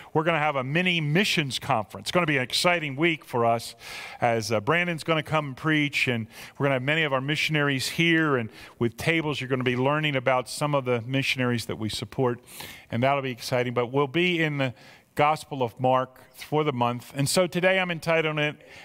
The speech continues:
A Transformation Tale. It's Mark chapter five, verses one to twenty. We'll get there in a minute.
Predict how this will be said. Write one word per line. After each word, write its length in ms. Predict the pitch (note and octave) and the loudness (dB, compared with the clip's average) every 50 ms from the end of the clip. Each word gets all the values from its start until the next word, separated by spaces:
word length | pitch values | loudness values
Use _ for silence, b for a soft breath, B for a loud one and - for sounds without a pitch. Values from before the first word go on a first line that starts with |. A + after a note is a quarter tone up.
| B B | B B
A 120 | - C#3 C3 | -2 -2 -2
Transformation 1300 | - - - E3+ E3+ E3+ F3 E3 - - - _ - - D3+ D3 D3 D3+ D#3 D3+ D3 - D3 C3 B2+ | -2 -2 0 0 0 0 -2 -4 -8 -14 -16 _ -6 -4 -2 0 0 0 0 0 0 0 -2 -4 -6
Tale. 600 | - - - F#3 F#3 F3+ E3 D3+ C#3+ C#3+ C3+ C3 B B B B B B B B B B B | -4 -2 0 2 2 4 4 4 4 2 2 -2 B B B B B B B B B B B
It's 120 | - - | -8 -2
Mark 280 | D3 C#3+ C#3+ C3+ - - | 2 2 2 2 -2 -4
chapter 280 | - D3 C#3 - B2+ | -4 -4 -4 -4 -6
five, 460 | - - - C#3 C3+ C3+ C3 A#2+ - | -6 0 2 2 2 2 0 -2 -6
verses 340 | - B2+ B2+ A#2+ - B2 G#2+ | -8 -8 -8 -8 -8 -8 -6
one 220 | A#2+ A#2+ B2 A#2+ A#2 | -4 -2 -2 0 -2
to 80 | A#2 | -4
twenty. 420 | A2 - - - D#3+ D#3+ D#3 D3 C3+ | -6 -6 -4 0 0 2 2 0 0
We'll 120 | B2+ C3 | -2 -2
get 180 | B2+ C#3 C3+ - | -2 -2 -2 0
there 160 | C#3+ C3 B2 | 0 0 0
in 60 | B2 | 2
a 40 | B2+ | 2
minute. 280 | D3+ E3 F#3 A3 - | 2 2 2 0 -4